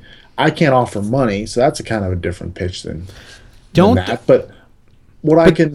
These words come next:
Speaker 1: what I offer a good kid is I can offer him, I mean, kids wanna be wanted, they want playing time early, and they wanna win.
Speaker 2: Mm-hmm.
Speaker 1: And so if those three things come together and the school's right for 'em,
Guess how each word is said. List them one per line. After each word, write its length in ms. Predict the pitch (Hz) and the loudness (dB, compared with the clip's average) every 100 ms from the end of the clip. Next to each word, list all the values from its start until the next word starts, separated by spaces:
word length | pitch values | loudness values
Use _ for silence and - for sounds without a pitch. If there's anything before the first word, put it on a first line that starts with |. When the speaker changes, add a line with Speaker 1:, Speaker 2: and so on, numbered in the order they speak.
| - | -10
Speaker 1:
what 140 | - 147 | -4 -2
I 180 | 143 - _ _ - | -2 -4 _ _ -4
offer 400 | 127 156 - 156 | -2 0 4 4
a 80 | 131 | 4
good 240 | 127 196 | 2 2
kid 220 | - 151 147 | 2 0 2
is 100 | 131 | 0
I 80 | |
can 140 | 123 127 | -2 -4
offer 300 | 120 - 139 | -4 -6 -8
him, 200 | 135 123 _ _ - | -8 -12 _ _ -12
I 40 | 120 | -4
mean, 300 | 127 120 - | -2 -4 0
kids 280 | 160 165 | 2 4
wanna 260 | 143 151 143 | 4 2 2
be 320 | 123 117 85 _ _ _ _ _ _ | 0 -4 -4 _ _ _ _ _ _
wanted, 500 | 120 127 170 208 202 | -4 2 4 4 2
they 120 | 135 | 2
want 280 | 120 123 - | 2 0 -4
playing 360 | - 151 170 156 | -6 -2 0 -2
time 260 | 151 139 123 | -2 -4 -4
early, 400 | 143 160 175 185 | 2 4 4 4
and 80 | 151 | 2
they 80 | 120 | 0
wanna 240 | 127 120 | 0 -2
win. 340 | 101 107 95 - - _ _ _ _ _ | -4 -6 -6 -8 -20 _ _ _ _ _
Speaker 2:
Mm-hmm. 320 | - 120 135 139 _ _ _ _ _ _ _ _ _ - | -10 -6 -6 -6 _ _ _ _ _ _ _ _ _ -8
Speaker 1:
And 140 | 127 | -4
so 300 | - 147 139 | 2 4 4
if 160 | 131 123 | 2 2
those 280 | 151 185 185 | 6 6 4
three 180 | 185 170 | 0 2
things 260 | 170 170 | 0 -2
come 220 | - 160 | -6 -4
together 500 | 147 131 143 175 180 180 - - | -2 0 2 2 0 -4 -20 -8
and 120 | 123 | -6
the 80 | 110 | -6
school's 440 | - 143 160 165 | 0 6 6 6
right 200 | 175 175 | 4 2
for 300 | - 180 185 | -2 -2 -2
'em, 200 | 185 | -6